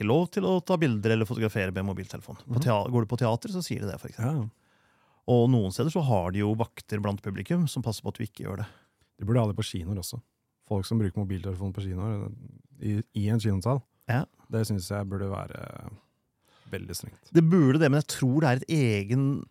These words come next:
Speaker 1: en egen plass i helvete for dem.
Speaker 2: Ja.
Speaker 1: Så, så det tror jeg noen tar seg av etter hvert, i hvert fall.
Speaker 2: Jeg var i Nederland på en veldig
Speaker 1: Burde
Speaker 2: sånn,
Speaker 1: være det.
Speaker 2: eh, liten kinosal,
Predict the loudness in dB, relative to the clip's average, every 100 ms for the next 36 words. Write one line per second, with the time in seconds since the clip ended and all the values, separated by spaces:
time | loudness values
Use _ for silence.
0 | -6 0 2 2 2 2 0 0 2 2
1 | 0 -4 -2 2 4 2 -2 0 2 2
2 | -2 2 6 6 6 6 4 2 -2 -4
3 | 0 2 4 2 2 0 -2 -2 -4 -2
4 | -4 -4 -6 -4 -6 -8 -4 2 6 6
5 | 6 4 4 2 2 2 4 4 4 4
6 | 2 2 0 -2 -6 -6 -2 4 6 4
7 | 2 -2 0 0 0 0 0 0 0 -2
8 | -4 -2 2 4 4